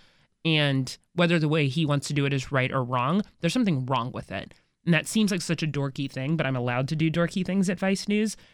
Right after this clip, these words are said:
This affects a lot of people, and the program is not solvent. So I am interested in how we are gonna keep covering responses to that.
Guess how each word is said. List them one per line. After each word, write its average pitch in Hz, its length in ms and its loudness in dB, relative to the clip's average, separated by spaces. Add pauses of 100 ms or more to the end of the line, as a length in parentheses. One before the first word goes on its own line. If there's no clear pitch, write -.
(240)
This 247 220 2
affects - 380 -4
a 147 60 -2
lot 131 180 -2
of 123 120 -8
people, 127 360 -4
and 135 300 -2
the 139 60 -2
program 147 300 0
is 131 120 -2
not - 240 -6
solvent. - 500 -12
So 143 580 2
I 135 460 2
am 139 160 -6
interested 127 640 -4
in 127 400 -2 (600)
how 160 160 0
we 151 120 2
are 139 80 4
gonna 135 140 0
keep - 260 -6
covering 131 580 0
responses 123 880 -6
to 143 140 -4
that. 113 420 -6